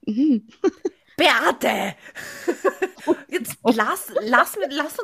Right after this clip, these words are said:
Speaker 2: lass den Hörerinnen und Hörern und mir doch diesen kleinen Mac-Fun-Moment.
Speaker 1: Wie, na, ich denk mir jedes Mal, da was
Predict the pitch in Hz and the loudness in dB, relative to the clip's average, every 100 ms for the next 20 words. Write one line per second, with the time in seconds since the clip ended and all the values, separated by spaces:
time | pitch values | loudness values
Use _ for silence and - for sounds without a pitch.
0 | - 156 262 359 440 440 262 247 359 339 | -8 -6 -6 -4 -6 -4 0 2 2 -2
1 | 320 311 311 285 254 330 285 320 339 294 | -4 -6 -2 0 2 0 0 0 -2 -2
2 | 262 233 - 330 339 208 214 - 208 214 | -2 4 6 8 8 6 0 -2 0 0
3 | 208 190 180 165 156 - - - - 587 | 0 -2 -2 -6 -8 -16 -20 -10 2 4
4 | 494 370 403 554 - 359 349 - 339 330 | 6 8 8 8 8 8 6 0 2 8
5 | 381 - 269 330 370 320 349 359 370 359 | 10 10 8 6 6 8 8 8 6 6
6 | 370 330 | 6 4